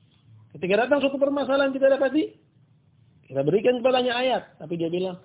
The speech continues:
"Tapi fulan wa fulan." Ya, kalau dahulu, ya, Ibnu Abbas marah ketika seorang, ya, disampaikan ayat Al-Quran, sabda Rasulullah,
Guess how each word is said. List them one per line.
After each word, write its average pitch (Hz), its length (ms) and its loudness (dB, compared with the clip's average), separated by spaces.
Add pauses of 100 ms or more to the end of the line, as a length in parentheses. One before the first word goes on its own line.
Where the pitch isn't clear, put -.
(100)
"Tapi 147 320 -8
fulan 160 400 -10
wa 131 160 -14
fulan." 123 240 -20 (1120)
Ya, 160 180 -8
kalau 165 180 4
dahulu, 220 360 4 (580)
ya, 185 320 -4 (720)
Ibnu 147 160 -6
Abbas 190 400 0
marah 196 360 0 (840)
ketika 185 240 -2
seorang, 208 480 2 (560)
ya, 170 240 -4
disampaikan 185 720 -4
ayat 214 320 0
Al-Quran, 180 640 -8 (720)
sabda 208 320 4
Rasulullah, 202 640 -4